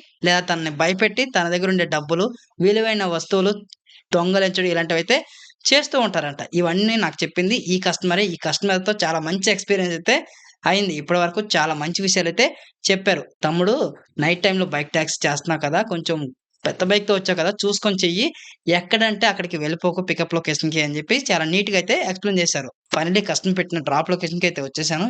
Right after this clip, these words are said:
ఈ ట్రిప్ కూడా ఎండ్ చేస్తున్నాం. కస్టమర్ సార్‌కి నైంటీ టూ రూపీస్ బిల్ అయితే వచ్చింది. తను హండ్రెడ్ రూపీస్ ఇచ్చి వెళ్ళిపోయారు. ఎక్స్ట్రా ఎయిట్ రూపీస్ టిప్ అని చెప్పి వెళ్ళిపోయారు. టిప్ అని చెప్పలేదు, మనం అనుకున్న టిప్ అని. మధ్యాహ్నం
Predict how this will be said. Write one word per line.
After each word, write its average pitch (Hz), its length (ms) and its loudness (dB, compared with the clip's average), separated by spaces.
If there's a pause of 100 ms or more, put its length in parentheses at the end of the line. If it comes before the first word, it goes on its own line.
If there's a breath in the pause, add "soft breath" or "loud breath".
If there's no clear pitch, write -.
ఈ 165 160 2
ట్రిప్ 196 260 0
కూడా 196 220 2 (420 soft breath)
ఎండ్ 220 220 4
చేస్తున్నాం. 190 400 2 (200)
కస్టమర్ 233 360 2
సార్‌కి 196 340 2
నైంటీ 180 320 0
టూ 185 160 2
రూపీస్ 233 280 -4
బిల్ 170 180 4
అయితే 165 180 0
వచ్చింది. 156 340 -2 (140)
తను 180 180 2
హండ్రెడ్ 170 340 2
రూపీస్ 214 280 -2 (380 loud breath)
ఇచ్చి 185 360 0
వెళ్ళిపోయారు. 170 460 0
ఎక్స్ట్రా 160 280 2
ఎయిట్ 180 220 0
రూపీస్ 240 240 -2
టిప్ 185 240 0
అని 185 120 2
చెప్పి 185 220 0 (360)
వెళ్ళిపోయారు. 220 520 0
టిప్ 147 260 -4
అని 208 120 2
చెప్పలేదు, 170 300 -2
మనం 165 220 0
అనుకున్న 185 340 2
టిప్ 165 240 -2
అని. 156 140 -2 (380 loud breath)
మధ్యాహ్నం 180 440 0